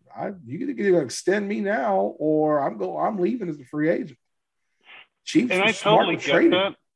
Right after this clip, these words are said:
Speaker 2: I, I totally get that. I think where we s-, where I have a problem is that there are a lot of wide receivers that are, that are out there right now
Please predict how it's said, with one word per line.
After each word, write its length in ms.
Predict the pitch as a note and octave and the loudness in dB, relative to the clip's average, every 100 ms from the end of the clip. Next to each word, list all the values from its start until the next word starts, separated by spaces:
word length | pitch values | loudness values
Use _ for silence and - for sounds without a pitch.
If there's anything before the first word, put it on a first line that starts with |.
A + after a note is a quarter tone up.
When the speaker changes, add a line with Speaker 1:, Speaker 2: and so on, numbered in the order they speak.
| _ _ _ _ | _ _ _ _
Speaker 2:
I, 140 | D#3 F#3 | -4 -2
I 60 | F#3 | -4
totally 380 | - F#3+ F#3+ D#3+ | 0 0 2 0
get 180 | D#3+ - | -2 0
that. 200 | E3+ E3+ - | -2 -2 -2
I 140 | B2 - | -4 -2
think 160 | F#3 D#3 | -6 -4
where 200 | C#3 C3 | -4 -4
we 160 | A#2+ | -6
s-, 280 | C3+ - B2+ A2+ | -10 -12 -16 -2
where 140 | C3 | 0
I 160 | B2+ C#3+ | 2 0
have 180 | E3+ D#3+ | 0 -2
a 80 | |
problem 560 | C#3+ - C#3+ B2+ B2+ A2 - | -4 0 0 0 -4 -8 -10
is 160 | B2 | -8
that 180 | A2 A2+ C3 | -8 -8 -4
there 160 | C#3+ | 0
are 160 | C3+ A#2 | 2 2
a 40 | |
lot 320 | A2+ A#2 B2 | 0 0 0
of 80 | C3 | 0
wide 240 | A2+ A#2+ A#2 | 0 0 -2
receivers 640 | A2 - A#2 A2+ A#2+ A2+ - _ _ _ _ _ _ A2 | -8 -12 -10 -8 -8 -10 -14 _ _ _ _ _ _ _
that 160 | B2 | 0
are, 160 | A#2+ B2 - _ _ _ _ _ A#2+ | 2 0 -6 _ _ _ _ _ -4
that 140 | A#2+ | 0
are 160 | A#2 B2 | 0 2
out 260 | D3+ E3 | 2 2
there 140 | D#3 C#3+ | 0 2
right 240 | C3 A#2+ | 2 0
now 180 | A2+ G#2+ | -6 -8